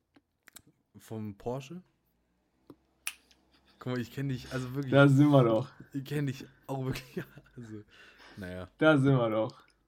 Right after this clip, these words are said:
Speaker 1: Ein Porsche
Speaker 2: Der war aber
Speaker 1: Podcast.
Speaker 2: nicht, der war nicht schlecht, der war
Speaker 1: Ja,
Speaker 2: nicht schlecht.
Speaker 1: aber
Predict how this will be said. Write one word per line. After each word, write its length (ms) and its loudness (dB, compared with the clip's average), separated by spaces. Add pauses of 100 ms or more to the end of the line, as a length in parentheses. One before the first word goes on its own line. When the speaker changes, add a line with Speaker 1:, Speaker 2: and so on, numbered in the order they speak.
Speaker 1:
Ein 120 -18
Porsche 380 -12
Speaker 2:
Der 140 -4
war 100 6
aber 100 4
Speaker 1:
Podcast. 200 -2
Speaker 2:
nicht, 260 -18
der 100 -4
war 120 0
nicht 140 -6
schlecht, 360 -2
der 80 -2
war 80 0
Speaker 1:
Ja, 60 2
Speaker 2:
nicht 120 -2
schlecht. 220 -2
Speaker 1:
aber 80 -8